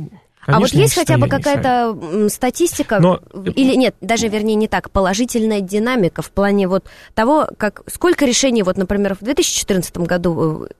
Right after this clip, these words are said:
Speaker 1: было обращений, и сколько положительных решений было, то есть удовлетворённых жалоб, ну, вот, жителей, там, не знаю, дворов. А вот в этом году их стало там на десять процентов больше или меньше. Вот есть такое что-нибудь у вас?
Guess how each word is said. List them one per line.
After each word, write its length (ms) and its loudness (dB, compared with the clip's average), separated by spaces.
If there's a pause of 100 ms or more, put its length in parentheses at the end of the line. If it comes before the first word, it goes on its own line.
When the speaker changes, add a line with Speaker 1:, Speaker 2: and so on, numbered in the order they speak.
(160)
Speaker 1:
было 280 0
обращений, 440 0
и 80 -4
сколько 360 -2
положительных 560 -2
решений 420 0
было, 360 -2 (300)
то 80 -2
есть 180 -2
удовлетворённых 680 0
жалоб, 380 0
ну, 220 -6
вот, 220 -12 (180)
жителей, 420 -4
там, 180 -4
не 120 -4
знаю, 220 -8
дворов. 480 -2 (720)
А 120 2
вот 160 0
в 20 0
этом 240 0
году 220 0
их 120 0
стало 320 0
там 200 -2
на 100 0
десять 300 -2
процентов 480 -2
больше 360 -2
или 120 4
меньше. 600 -2
Вот 220 -6 (180)
есть 260 -6
такое 280 -6
что-нибудь 480 -14
у 60 -8
вас? 280 -14